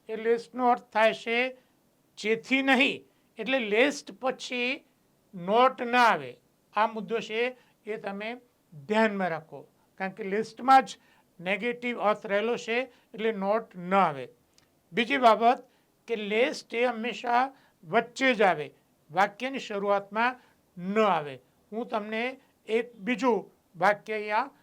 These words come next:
ઉદાહરણ તરીકે આપું છું. ધીમે ચાલો જેથી પડી ન જાઓ.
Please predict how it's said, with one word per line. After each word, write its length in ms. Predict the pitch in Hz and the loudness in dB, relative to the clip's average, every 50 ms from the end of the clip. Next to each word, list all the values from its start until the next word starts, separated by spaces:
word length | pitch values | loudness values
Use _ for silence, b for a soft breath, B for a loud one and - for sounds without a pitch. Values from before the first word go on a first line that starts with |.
| b b _ | b b _
ઉદાહરણ 420 | 208 208 202 196 202 214 214 214 214 | -12 -6 0 2 2 2 2 0 -4
તરીકે 460 | 214 190 180 185 180 - 208 220 214 | -8 -10 -12 -12 -10 -10 -8 -6 -4
આપું 320 | 180 185 170 - - 175 | -4 -4 -6 -6 -12 -18
છું. 220 | 156 - 156 139 - _ _ _ _ _ _ _ _ _ _ _ - 156 135 - | -18 -18 -20 -20 -20 _ _ _ _ _ _ _ _ _ _ _ -20 -20 -16 -8
ધીમે 400 | 185 185 202 214 247 262 277 269 | -4 -2 0 2 2 2 2 2
ચાલો 580 | 269 - 220 220 220 233 233 247 262 262 262 b b b b b _ | 2 4 6 6 6 6 4 2 2 0 -2 b b b b b _
જેથી 460 | 147 123 160 214 240 233 - 233 247 262 | -12 -4 -2 -2 -2 -2 -4 -6 -8 -8
પડી 420 | - - - 208 208 220 240 233 | -8 -4 -2 -2 0 0 -2 -2
ન 220 | 226 220 220 220 | 0 2 2 2
જાઓ. 340 | 220 170 220 208 175 139 - | 4 6 4 4 4 2 -4